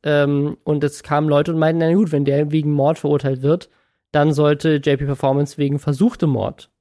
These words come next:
verurteilt werden, weil er wissen muss, dass er potenziell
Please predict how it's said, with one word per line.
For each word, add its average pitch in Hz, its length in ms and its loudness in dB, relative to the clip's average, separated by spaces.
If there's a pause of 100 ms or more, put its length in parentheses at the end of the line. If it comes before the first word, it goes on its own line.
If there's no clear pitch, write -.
verurteilt 131 380 -4
werden, 135 380 -4 (360)
weil 135 600 0
er 131 220 -2
wissen 175 260 0
muss, 170 260 0
dass 143 200 -2
er 147 120 -4
potenziell 147 920 0